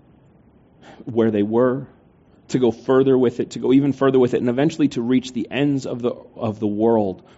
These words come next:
with your love and your peace and your presence. And so, Lord, that's the mission that we still have, and you know it because you've given this mission to us. And it's up to us to lean in to follow this. It's up to us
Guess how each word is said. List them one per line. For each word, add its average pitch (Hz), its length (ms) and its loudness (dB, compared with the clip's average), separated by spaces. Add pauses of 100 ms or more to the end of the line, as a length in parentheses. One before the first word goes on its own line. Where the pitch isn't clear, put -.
with 104 180 -8
your 110 320 0
love 104 540 0
and 95 180 -14
your 107 380 -6 (320)
peace 101 320 -12
and 101 180 -12
your 104 80 -8
presence. 98 720 -10 (840)
And 107 100 -6
so, 131 100 0
Lord, 143 220 2
that's 151 220 -2
the 135 80 -2
mission 139 400 0
that 120 100 0
we 123 220 -2
still 131 400 0
have, 123 520 -6
and 104 140 -8
you 131 160 -4
know 135 240 0
it 120 100 -6
because 113 280 -8
you've 123 120 -8
given 123 220 -2
this 120 180 -8
mission 110 260 -10
to 117 160 -12
us. 104 260 -14 (720)
And 127 80 0
it's 123 120 -2
up 139 120 0
to - 100 -10 (100)
us 143 260 -4
to - 140 -4
lean 123 280 2
in 117 120 -2
to - 80 -18
follow 110 380 -4
this. 104 400 -14 (880)
It's - 160 -4
up - 140 -6
to - 180 -14
us - 400 -6